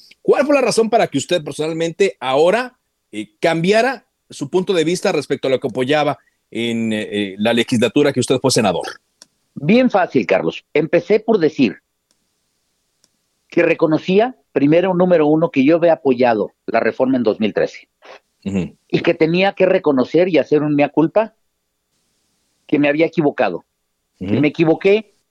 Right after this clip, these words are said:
Speaker 2: y déjame te digo en qué, Carlos, porque es importante. Nada más manejaron, dijo que se había equivocado. No, me equivoqué en entregar una confianza, ¿sí?
Speaker 1: Ujú.
Speaker 2: En una, al, al aceptar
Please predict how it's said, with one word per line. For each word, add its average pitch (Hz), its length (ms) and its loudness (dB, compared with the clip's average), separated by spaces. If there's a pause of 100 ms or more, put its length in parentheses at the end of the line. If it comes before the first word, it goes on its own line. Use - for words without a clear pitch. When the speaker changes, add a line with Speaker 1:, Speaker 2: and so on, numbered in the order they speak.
(120)
Speaker 2:
y 180 100 0
déjame 240 360 2
te 175 120 2
digo 175 220 2
en 151 80 0
qué, 127 160 0
Carlos, 90 280 -4
porque 143 200 -2
es 202 100 -2
importante. 151 720 0 (300)
Nada 175 300 2
más 185 220 0
manejaron, 147 580 0
dijo 220 280 0
que 151 100 -2
se 143 100 0
había 123 120 2
equivocado. - 300 -6
No, 104 240 -2 (460)
me 123 100 2
equivoqué 156 640 0 (140)
en 139 180 2
entregar 139 680 0 (100)
una 160 240 2
confianza, 147 680 0 (380)
¿sí? 175 320 0
Speaker 1:
Ujú. 107 280 -4 (920)
Speaker 2:
En 160 180 2
una, 208 240 2 (120)
al, 143 280 -2
al 135 240 -2
aceptar - 880 -2